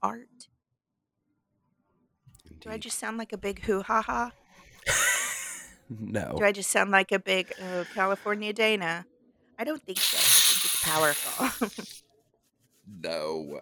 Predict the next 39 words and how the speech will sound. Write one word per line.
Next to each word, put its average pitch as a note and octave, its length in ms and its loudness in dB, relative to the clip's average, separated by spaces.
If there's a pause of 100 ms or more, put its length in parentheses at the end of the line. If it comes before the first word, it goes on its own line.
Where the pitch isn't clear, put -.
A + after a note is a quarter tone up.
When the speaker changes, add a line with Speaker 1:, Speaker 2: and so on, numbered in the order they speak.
Speaker 2:
not G2+ 240 -2
at G2 100 -8
all. D#2 320 -8 (200)
Thank G#2+ 280 -4
you E2+ 80 -10
for - 160 -14
that. C#2+ 280 -12
Speaker 1:
I, F#3+ 80 -6 (800)
yeah, F3 280 0 (340)
I F3+ 60 -10
think G3+ 220 -14
it's G#3 140 -12
important. F3+ 560 -4
And G3 160 -4
I G3 80 4
would G3+ 180 4
say F3+ 380 0
if F#3 200 -2
you G3+ 720 -6 (300)
feel G3 240 0
like F3+ 220 -4
you F3 120 -8
ever E3+ 240 0
wanna E3+ 260 -8
do E3+ 160 -10
that, E3+ 260 2
you G#3 140 -4
don't C4 140 -6
have A3+ 140 -10
to - 80 -14
share F#3+ 240 -4
it - 120 -10
with E3 120 -16
the G3 100 -12
world, G#3 400 -6 (340)
but F#3+ 100 -4
Speaker 2:
Mm. F#3 60 0
Speaker 1:
allow F#3+ 260 0
yourself - 420 -6